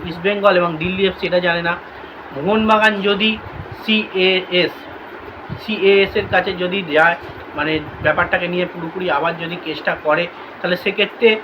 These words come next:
মোহনবাগানের এই কেসটা কিন্তু অবশ্যই নেবে এবং এতে কিন্তু ইস্টবেঙ্গল থেকে শুরু করে আনোয়ার আলী এবং দিল্লির কিন্তু শাস্তি বড়ই কমবে না, উল্টে বেড়ে যাবে। মানে যে জিনিসটা আছে বারো পয়েন্ট ন কোটি, ন-, ন-, ন কোটি টাকা, মানে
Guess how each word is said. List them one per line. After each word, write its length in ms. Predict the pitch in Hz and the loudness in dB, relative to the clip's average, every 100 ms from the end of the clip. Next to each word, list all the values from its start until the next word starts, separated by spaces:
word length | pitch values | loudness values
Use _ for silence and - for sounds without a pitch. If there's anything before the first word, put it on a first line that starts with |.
| - - - - 147 | -6 -16 -16 -14 -8
মোহনবাগানের 760 | 147 208 214 202 202 202 214 - - - | 0 2 6 6 8 6 2 -2 -10 -10
এই 100 | 175 196 | -6 -2
কেসটা 260 | 175 202 | -2 -2
কিন্তু 220 | 185 185 | -4 0
অবশ্যই 460 | 151 160 170 - 202 | 0 0 -4 -2 0
নেবে 360 | 180 185 208 208 - | 2 4 4 2 -2
এবং 200 | 156 160 165 | 0 0 -2
এতে 200 | 175 208 | -4 -2
কিন্তু 280 | 208 202 214 | -2 -4 -4
ইস্টবেঙ্গল 560 | 147 143 196 202 196 | -6 -2 -2 2 2
থেকে 160 | 196 202 | 2 -4
শুরু 140 | 202 185 | -6 -4
করে 140 | 202 185 | 2 2
আনোয়ার 400 | 147 170 185 185 | 2 2 4 6
আলী 160 | 185 | 4
এবং 240 | 175 165 160 | 0 -2 -6
দিল্লির 340 | 151 175 190 190 | -6 -8 -6 -8
কিন্তু 300 | 202 185 226 226 - - - - - - - - - - | -8 -6 -6 -6 -10 -16 -14 -14 -16 -16 -16 -16 -16 -4
শাস্তি 340 | 185 180 - 208 | 0 0 0 2
বড়ই 340 | 175 185 202 196 | 6 6 6 4
কমবে 340 | 185 190 196 | 2 4 4
না, 220 | 208 226 240 | 6 4 2
উল্টে 260 | 170 170 190 | -4 -2 0
বেড়ে 300 | 160 151 175 | 2 4 6
যাবে। 300 | 190 190 220 - - - - - | 4 4 0 -4 -14 -16 -14 -4
মানে 240 | 151 180 180 - - | 0 0 0 -8 -8
যে 120 | 160 170 | -6 -4
জিনিসটা 440 | 175 202 - 220 | -4 -4 2 4
আছে 300 | 185 - 214 | 4 4 0
বারো 300 | 165 147 165 - | 2 2 2 0
পয়েন্ট 380 | 185 196 185 156 | 2 2 0 -2
ন 100 | 156 | -2
কোটি, 200 | 190 185 165 | -4 -4 -4
ন-, 420 | 151 156 156 160 160 160 | -2 0 0 -2 -4 -4
ন-, 160 | 160 | -4
ন 140 | 156 165 | -4 -4
কোটি 160 | 185 175 | -4 -2
টাকা, 200 | 185 185 | 0 2
মানে 240 | 175 214 | 2 2